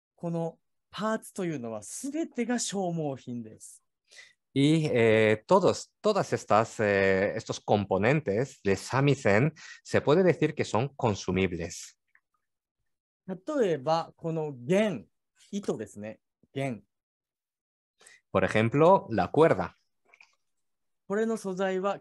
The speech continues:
Speaker 1: 絹糸です。
Speaker 2: Está hecho de seda.
Speaker 1: ですので、あの、当然消耗するので、えー、僕は一度のコンサートで全ての弦を張り替えます。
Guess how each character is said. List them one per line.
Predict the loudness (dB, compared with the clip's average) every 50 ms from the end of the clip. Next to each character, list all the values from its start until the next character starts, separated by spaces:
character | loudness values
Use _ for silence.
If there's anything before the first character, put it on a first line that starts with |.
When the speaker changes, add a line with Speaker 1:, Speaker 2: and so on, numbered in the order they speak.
| -12 _ _
Speaker 1:
絹 | -10 -6 -6 -4 -2 -4 -4 -6
糸 | -6 -8 -8 -8
で | -8 -10 -10
す。 | -12 -16 -20 -20 -20 -20 _ _ _ _ _ _ -6
Speaker 2:
Está | -6 -6 -6 -2 0 2 4 4 4 2 0
hecho | -2 -4 -4 -4 -4 0 2 2 2 2 0 -4
de | -4 -2 -2 -4
seda. | 0 2 2 4 4 2 -2 -6 _ _ _ _ _ _ _ _ _ _ _ _ _ _ _ _ _ _ _ _ _ _ _ _ _ _ _ _ _ _ _ _ _ _ _ _ _ _ _ _ _ _ -6
Speaker 1:
で | -4 -2 -2
す | -2 -2
の | -2 -2 0
で、 | 0 0 0 0 -2 -4
あ | -6 -4
の、 | -4 -4 -6
当 | -6 -4 -4 -4 -4
然 | -4 -4 -2 -2 -4 -6 -8 _ _ _ _
消 | -18 -16 -16 -12 -6 -2 0 0 0
耗 | 0 0 -2 -4 -4
す | -6 -8 -8
る | -8 -8
の | -8 -8 -8
で、 | -6 -6 -6 -6 -8 -10 _ _
え | -12 -10 -10 -10 -10 -10 -10 -12 -12 -14 -18
ー、 | -20 -20 -20 -10
僕 | -8 -8 -8 -6 -6 -6 -4 -4 -4
は | -4 -4 -4 -4 -6 -8 -12 _ _ _ _ _ _ _ _ _ _ _ _ _ _ _ _ _ _ _ _ _ _ _ _ _ _ _ _ _ _ _
一 | -14 -12 -10 -6 -2
度 | -2 -2
の | -2 -4
コ | -6 -6 -6
ン | -6 -6
サ | -8 -8 -8 -8 -8
ー | -10 -10
ト | -12 -10
で | -8 -8 -8 -8 -10 -12 _ _
全 | -20 -18 -14 -12 -8 -8 -8
て | -8 -8
の | -8 -10 -8
弦 | -8 -8 -8 -8 -10
を | -12
張 | -16 -16
り | -18 -18
替 | -18 -18 -18 -18
え | -20
ま | -20 -20 -20
す。 | -20 _ _